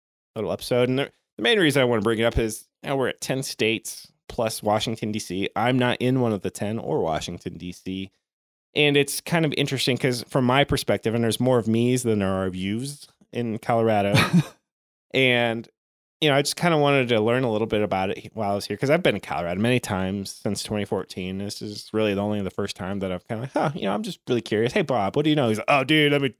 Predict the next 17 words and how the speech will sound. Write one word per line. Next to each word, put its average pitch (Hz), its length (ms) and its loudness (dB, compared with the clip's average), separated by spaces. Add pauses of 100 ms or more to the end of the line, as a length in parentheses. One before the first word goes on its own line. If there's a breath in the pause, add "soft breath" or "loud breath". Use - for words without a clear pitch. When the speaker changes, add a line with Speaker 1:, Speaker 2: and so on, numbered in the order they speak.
Speaker 1:
let 143 180 6
me, - 120 6
uh, 170 220 6
Speaker 2:
<laughs> - 400 -6
Speaker 1:
I 151 60 -4
got 160 320 2 (100)
you 185 60 6
Speaker 2:
Let, 151 100 8
Speaker 1:
covered." 131 220 2
Speaker 2:
let's 147 160 2
go 180 80 6
on 175 80 6
a - 60 6
trip. 165 220 2 (240)
Speaker 1:
<laughs> - 420 4
So, - 600 0 (480)
um, 135 400 2